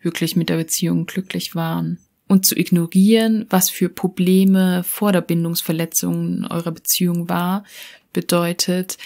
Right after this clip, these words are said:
dass ihr eure Beziehung wieder neuen Risiken aussetzt. Und wenn du die Person warst, die verletzt hat, dann fragst du dich vielleicht,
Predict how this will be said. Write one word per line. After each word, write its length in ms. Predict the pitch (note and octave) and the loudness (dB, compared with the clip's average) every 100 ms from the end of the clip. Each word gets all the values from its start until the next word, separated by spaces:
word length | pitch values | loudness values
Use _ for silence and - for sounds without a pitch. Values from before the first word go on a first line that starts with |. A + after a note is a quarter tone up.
| - - | -18 -4
dass 240 | F3 E3+ | -2 0
ihr 240 | E3+ E3 - | 0 0 0
eure 220 | E3+ D#3+ | -2 -4
Beziehung 1000 | E3+ E3 E3+ - F3+ F#3 F3+ F3+ F3+ F#3+ - - _ _ _ - | -6 2 4 4 2 2 0 0 2 0 -4 -20 _ _ _ -8
wieder 380 | F3 F3+ F3 E3 | 0 2 2 2
neuen 540 | E3+ E3+ F3 E3+ E3+ | 2 0 0 0 -2
Risiken 600 | E3 F#3 F3+ E3 D#3+ D3+ | 0 2 2 2 -2 -4
aussetzt. 920 | E3+ D#3 - E3 D#3+ - - - - _ _ _ _ - | -4 -2 0 0 -2 -6 -6 -6 -12 _ _ _ _ 2
Und 260 | F#3 E3 | 2 4
wenn 260 | F3 G3+ G#3 | 4 6 6
du 200 | G#3+ G3+ | 4 2
die 160 | F#3+ F#3+ | 2 0
Person 460 | F#3 F3 F3+ F3+ | 0 2 2 2
warst, 400 | F3 F3 - - | 2 -2 -4 0
die 480 | F#3 F3 E3+ E3 E3+ | 0 0 -2 -4 -6
verletzt 760 | - F3+ E3 F#3+ A3+ - - - | -4 -2 0 -2 -2 -6 -6 -6
hat, 420 | G#3+ A#3 - - - - - _ | -4 -4 -8 -10 -14 -20 -20 _
dann 300 | - F#3 F3+ | 2 4 4
fragst 420 | F3+ - F#3 - F3 | 2 -2 -2 -2 -2
du 40 | |
dich 180 | F3+ - | -2 -2
vielleicht, 680 | F3 F3 F3+ F3+ F3+ - | -6 -4 -2 -2 -4 -10